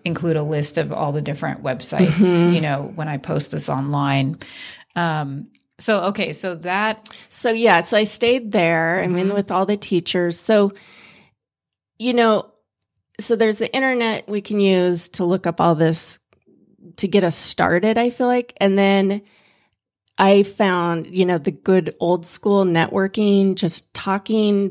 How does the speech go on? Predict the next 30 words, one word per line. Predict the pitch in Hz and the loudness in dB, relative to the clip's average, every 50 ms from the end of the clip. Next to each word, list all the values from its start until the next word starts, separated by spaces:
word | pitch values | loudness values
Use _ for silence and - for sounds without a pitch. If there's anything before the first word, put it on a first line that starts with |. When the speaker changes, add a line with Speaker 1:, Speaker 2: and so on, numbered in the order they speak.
| 196 _ | -6 _
Speaker 2:
building | - 175 170 190 202 196 | -6 -4 -2 0 0 0
relationships, | 196 190 185 175 170 170 170 165 - 185 180 180 - - 180 170 175 - - - - - - - _ - _ _ _ _ _ _ _ - | 0 0 0 0 0 0 -2 -4 -6 -8 -6 -6 -4 -4 -4 -4 -6 -8 -10 -8 -8 -8 -10 -12 _ -20 _ _ _ _ _ _ _ -2
word | 170 185 190 202 | 2 2 4 4
of | 220 208 196 | 4 2 2
mouth. | 196 185 175 165 160 151 151 175 196 - - - - - _ _ _ _ _ _ _ _ _ _ _ _ - | 2 2 2 2 0 0 0 -2 -4 -6 -10 -18 -20 -20 _ _ _ _ _ _ _ _ _ _ _ _ -4
So | - - 233 214 196 - | -2 2 4 2 2 2
even | - 233 240 208 240 240 226 220 214 202 202 196 185 - _ _ _ | -2 -4 -2 0 0 2 2 2 2 2 0 -2 -4 -8 _ _ _
within | - 202 202 196 - 220 208 226 277 | 2 2 2 4 4 4 4 6 6
this | 294 - - 196 - - | 6 4 4 2 -2 -4
community | - - - 233 226 196 190 180 185 175 | -6 -2 0 2 4 4 4 4 2 2
where | 170 180 175 175 | 2 2 0 2
there's | 180 180 180 170 170 | 2 0 0 -2 -2
these | - - 165 165 160 151 - - - - _ | -2 -2 -2 -2 -2 -4 -6 -10 -14 -18 _
gals | - 202 170 170 170 170 | -2 0 0 0 0 -4
from | - 180 165 | -6 -6 -4
Australia | 170 175 175 - - - 285 277 247 226 202 175 165 | -4 -4 -4 -4 -2 0 2 2 4 4 2 2 0
and | - - 175 185 180 220 | 0 -2 -2 -2 -2 -2
me, | 269 269 240 202 180 | 0 0 0 0 0
and | 175 175 170 | 0 0 -2
then | 170 175 170 165 165 160 | -2 -2 -2 -4 -6 -6
the | - 170 | -6 -6
Mexican, | 160 175 180 190 185 - - 180 180 - 190 170 165 165 160 160 - - _ _ | -4 -2 -4 -2 -4 -6 -8 -8 -8 -6 -6 -4 -2 -4 -4 -6 -8 -10 _ _
um, | - 175 175 165 165 - 165 165 170 - _ _ _ - - - _ _ _ _ _ _ | -10 -8 -6 -6 -6 -6 -8 -10 -14 -16 _ _ _ -12 -12 -12 _ _ _ _ _ _
cook | - - - 285 294 294 - | -12 0 2 2 2 2 2
that | - 247 196 - | 2 2 2 2
we | - 175 170 | 2 0 0
had, | 170 170 165 165 156 156 165 160 | -2 -2 -2 0 0 0 0 0
this | 170 175 170 - | -2 -6 -6 -4
amazing | 196 180 185 190 190 180 196 185 185 | -2 -2 0 0 0 0 0 -2 -2
señora, | 180 - - 196 196 180 196 208 208 202 185 175 175 170 | -4 -2 -2 0 2 2 2 2 2 2 2 0 -2 -4